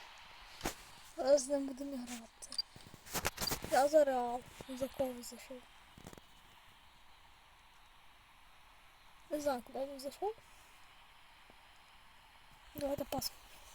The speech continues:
Він, він далеко не знав, що я зайшов. Дивлюся, він і грає. Пас. Зараз будемо грати.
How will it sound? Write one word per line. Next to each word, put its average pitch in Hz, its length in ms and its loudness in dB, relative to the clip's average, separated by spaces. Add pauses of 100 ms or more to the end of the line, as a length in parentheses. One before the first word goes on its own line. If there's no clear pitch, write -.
(320)
Він, 294 140 -10 (220)
він 294 120 -4
далеко 302 280 4
не 285 120 0
знав, 277 220 0
що 294 120 -6
я 277 100 2
зайшов. 262 340 -2 (920)
Дивлюся, 330 480 10
він 294 180 -2
і 285 60 2
грає. 254 340 -2 (4000)
Пас. 277 260 10 (2750)
Зараз 254 200 0
будемо 254 320 -6
грати. 392 420 2